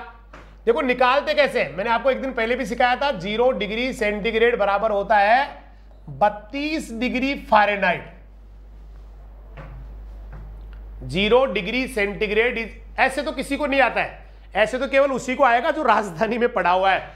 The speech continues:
चाहे ऑनलाइन या ऑफलाइन। बाकी तो आप C बटा फ़ाइव रेप माइनस थर्टी टू, ये तो रट्टा है, इसको रट्टा बोलते हैं,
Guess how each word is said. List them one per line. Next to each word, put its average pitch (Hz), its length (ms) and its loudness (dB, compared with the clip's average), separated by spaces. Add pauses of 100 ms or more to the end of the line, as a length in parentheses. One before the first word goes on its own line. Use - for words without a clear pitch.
(180)
चाहे 202 160 0
ऑनलाइन 208 460 2
या 233 120 4
ऑफलाइन। 214 400 0 (520)
बाकी 196 240 0
तो 240 80 0
आप 233 220 2 (100)
C 220 240 -8
बटा 220 260 2
फ़ाइव 226 380 0
रेप 220 260 4
माइनस 214 420 -2
थर्टी 208 280 0
टू, 214 140 -2 (480)
ये 208 80 2
तो 240 120 2
रट्टा 220 320 2
है, 220 160 2 (520)
इसको 247 200 -2
रट्टा 226 320 2
बोलते 262 300 2
हैं, 196 120 2